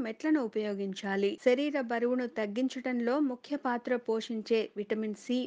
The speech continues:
ఫైబర్లు పండ్లలో పుష్కలంగా ఉంటాయి. ఇవి జీవక్రియ రేటును పెంచి శరీరం బరువు తగ్గుటను ప్రోత్సహిస్తాయి. శరీర బరువు తగ్గించడంలో గ్రీన్ టీ శక్తివంతంగా పనిచేస్తుంది.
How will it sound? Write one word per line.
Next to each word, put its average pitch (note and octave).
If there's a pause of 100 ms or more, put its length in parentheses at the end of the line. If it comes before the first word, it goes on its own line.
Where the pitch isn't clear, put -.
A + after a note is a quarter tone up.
(120)
ఫైబర్లు A3 (160)
పండ్లలో C4+ (100)
పుష్కలంగా A3+ (100)
ఉంటాయి. G3 (180)
ఇవి B3+ (260)
జీవక్రియ C#4
రేటును A#3
పెంచి A#3 (220)
శరీరం C4 (120)
బరువు A#3 (100)
తగ్గుటను A3 (180)
ప్రోత్సహిస్తాయి. G3+ (200)
శరీర A#3 (120)
బరువు A#3 (100)
తగ్గించడంలో A#3+ (180)
గ్రీన్ C4
టీ C4+ (120)
శక్తివంతంగా A#3+ (100)
పనిచేస్తుంది. G3